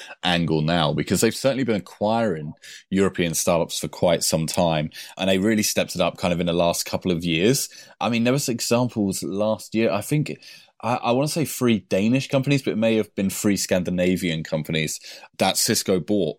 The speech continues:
pretty much within the space of a month or two. So they really have been kind of quite aggressive in terms of kind of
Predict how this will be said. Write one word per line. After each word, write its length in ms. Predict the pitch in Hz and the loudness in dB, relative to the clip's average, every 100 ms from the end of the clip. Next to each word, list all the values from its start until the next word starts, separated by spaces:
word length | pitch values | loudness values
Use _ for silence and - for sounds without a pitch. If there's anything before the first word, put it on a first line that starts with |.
| - | -4
pretty 220 | 117 101 | 2 4
much 400 | 92 87 - - - | 4 0 -4 -12 -4
within 240 | 95 92 | 0 2
the 80 | 90 | 2
space 300 | - 92 85 | 2 2 2
of 80 | 87 | 0
a 80 | 87 | 0
month 360 | 92 95 - | 0 0 -2
or 140 | 113 110 | -2 0
two. 300 | - 131 151 - - - | 2 0 0 -8 -20 -8
So 140 | - | 0
they 120 | 110 | 0
really 300 | 110 120 123 | 2 0 0
have 280 | - 110 113 | 0 -2 -2
been 140 | 92 87 | -2 0
kind 180 | 95 | 0
of 80 | 90 | -2
quite 260 | - 104 92 | -2 -2 0
aggressive 640 | 90 110 87 - 123 - - - - | -2 -2 -2 0 0 -2 -14 -18 -4
in 160 | 98 92 | -2 -2
terms 360 | - 98 92 | 0 0 0
of 120 | 82 | -4
kind 160 | - 90 | 0 0
of 120 | 82 | -2